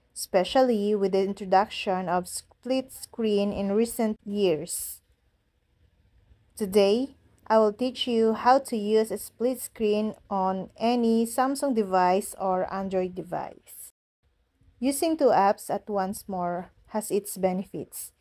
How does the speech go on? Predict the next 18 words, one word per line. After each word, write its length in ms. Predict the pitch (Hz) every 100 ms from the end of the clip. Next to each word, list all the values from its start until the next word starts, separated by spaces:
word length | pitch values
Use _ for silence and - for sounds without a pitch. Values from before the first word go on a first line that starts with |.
| _ _ _ -
Imagine 760 | 214 220 240 208 202 220 233
being 320 | 226 202 214 190
able 320 | 202 190 190
to 160 | 202
watch 260 | 190 185 185
a 40 |
YouTube 420 | - 190 196 190 180
video 480 | 233 220 196 190
while 240 | 190 175 170
you 120 | 175
talk 440 | - 208 185 190
to 100 | -
your 200 | 180 160
friends 440 | 165 254 220 220 220
about 360 | 170 165 170
it 160 | 175 175
on 280 | 165 165 170
Messenger. 680 | 170 180 165 156 - 165